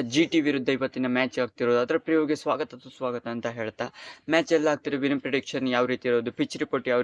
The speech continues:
ರೀತಿ ಇದೆ, ಅದೇ ರೀತಿಯಾಗಿ ಜಿ ಟಿ ಇವತ್ತು ವಿನ್ ಆದ್ರೆ ಎಲ್ಲಿ ಹೋಗುತ್ತೆ, ಟೇಬಲ್ ಟಾಪ್ ಅಲ್ಲಿ ಹೋಗುತ್ತಾ ಅಥವಾ ಬಾಟಮ್ ಅಲ್ಲಿ ಬರುತ್ತಾ,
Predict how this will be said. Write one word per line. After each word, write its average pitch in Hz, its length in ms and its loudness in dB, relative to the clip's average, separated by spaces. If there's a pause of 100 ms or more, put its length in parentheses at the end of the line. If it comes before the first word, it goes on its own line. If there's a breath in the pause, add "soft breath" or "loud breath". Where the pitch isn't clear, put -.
ರೀತಿ 117 140 -4
ಇದೆ, 117 180 4
ಅದೇ 123 160 -2
ರೀತಿಯಾಗಿ 127 420 2
ಜಿ 143 100 4
ಟಿ 147 180 0
ಇವತ್ತು 131 160 -4
ವಿನ್ 131 200 0
ಆದ್ರೆ 127 220 0
ಎಲ್ಲಿ 143 180 0
ಹೋಗುತ್ತೆ, 127 280 -2
ಟೇಬಲ್ 120 340 0
ಟಾಪ್ 123 260 0
ಅಲ್ಲಿ 127 120 4
ಹೋಗುತ್ತಾ 123 280 0
ಅಥವಾ 113 220 -4
ಬಾಟಮ್ 123 240 -2
ಅಲ್ಲಿ 113 160 -6
ಬರುತ್ತಾ, 110 260 -4